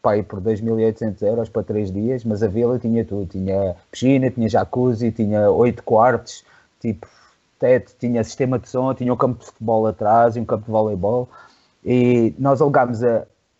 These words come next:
a vila uma semana antes do lockdown do covid aqui e depois alugámos a vila uma <laughs> semana a seguir ao fim do lockdown aqui. E fizemos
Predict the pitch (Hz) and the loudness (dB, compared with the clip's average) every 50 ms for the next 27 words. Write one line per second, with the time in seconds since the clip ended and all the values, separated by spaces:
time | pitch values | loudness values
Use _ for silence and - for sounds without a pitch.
0 | _ _ - 117 104 117 147 160 160 170 180 185 190 _ - 156 160 160 156 - | _ _ -10 -10 -6 -4 -4 -2 0 0 -2 -2 -4 _ -4 -2 -2 -2 -4 -2
1 | 156 139 131 123 113 123 131 139 - 127 123 127 123 123 123 123 123 117 120 120 | -2 -2 0 0 -2 -4 -4 -6 -10 -10 -8 -6 -6 -4 -4 -4 0 2 2 2
2 | 117 123 123 123 117 123 120 117 120 - 123 117 110 123 117 107 117 107 - 117 | 2 -2 -4 -4 -2 -2 -2 -6 -4 0 0 0 0 0 0 0 -2 -2 -2 -4
3 | 120 147 170 190 - _ _ _ _ _ - 117 113 - 147 131 120 143 139 127 | -4 -4 -4 -6 -10 _ _ _ _ _ -10 -10 -4 -2 -2 0 0 0 0 0
4 | 139 131 131 110 131 123 110 110 135 143 143 147 156 165 160 139 - 156 143 139 | 0 -2 0 -2 -2 -2 0 2 2 4 4 4 2 2 0 -2 -2 -4 -4 -2
5 | 170 160 151 175 - - 131 139 170 156 147 - - 139 147 - - 139 123 131 | -2 0 0 0 0 -2 -2 0 0 0 0 -2 0 -2 -2 -2 -4 -10 -8 -6
6 | 143 135 131 127 127 - 143 135 113 117 123 123 117 117 123 101 - _ _ _ | -6 -2 -2 -2 -4 -4 -6 -8 -6 -6 -6 -6 -8 -8 -12 -14 -14 _ _ _
7 | _ _ - _ - 107 - 139 131 120 123 107 110 110 98 | _ _ -20 _ -16 -10 -8 -6 -6 -4 -6 -6 -8 -10 -12